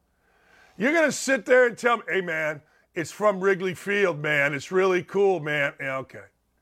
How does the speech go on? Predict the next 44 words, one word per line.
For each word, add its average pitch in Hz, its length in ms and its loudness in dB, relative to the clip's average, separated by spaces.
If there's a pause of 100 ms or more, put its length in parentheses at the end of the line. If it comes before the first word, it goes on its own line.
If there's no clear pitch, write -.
(380)
It's 143 140 -4
still 214 300 2
Iowa, 170 680 2 (800)
Northwestern. 160 760 0 (320)
Northwestern 220 680 0
guys 196 320 2
are 185 80 -8
still 233 300 -4
soaping 220 640 -2
up 220 160 -2
their 202 160 2
packages 185 720 -2
and 180 180 -4
rubbing 220 280 2
them 175 140 -2
on 165 200 4
each 151 220 -6
other, 156 260 2
these 143 240 -4
clowns. 131 640 0 (640)
Oh, 143 440 6
man. 139 440 -2 (260)
When 170 140 -2
I 277 140 6
lose 302 280 -2
respect 220 580 0
for 160 140 -8
something, 160 420 0
I 196 140 6
lose 196 320 0
respect 160 600 -2
for 160 180 -8
it. 165 60 0
I 180 160 2
do. 156 280 -2
I'm 156 200 0
sorry. 151 420 4
I 147 220 2
don't 170 240 -4
mean 160 240 -2
to, 165 200 -2
but 147 200 2
I 135 140 2
do. 131 420 -2